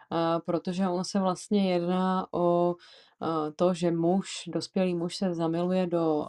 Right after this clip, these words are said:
mm, mladé dívky, dvanáctileté, eh, což je něco nemyslitelného ještě více dnes než kdy dříve. Ale určitě ta kniha stojí za přečtení o, o,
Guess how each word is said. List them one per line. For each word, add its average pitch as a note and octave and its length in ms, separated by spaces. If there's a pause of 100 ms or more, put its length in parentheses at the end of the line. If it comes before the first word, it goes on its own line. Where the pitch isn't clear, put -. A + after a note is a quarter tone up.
(120)
mm, D3+ 480 (240)
mladé D3 340
dívky, D3+ 560
dvanáctileté, C#3+ 1120 (560)
eh, D3+ 280
což - 280
je E3+ 80
něco F3 360
nemyslitelného E3 960
ještě E3+ 560
více F3 400
dnes E3 440
než D#3 200
kdy F#3+ 160
dříve. D#3 540 (920)
Ale E3 540
určitě E3+ 500
ta F3+ 160
kniha F3+ 380
stojí F3+ 440
za E3+ 120
přečtení F3 680
o, - 40
o, E3 320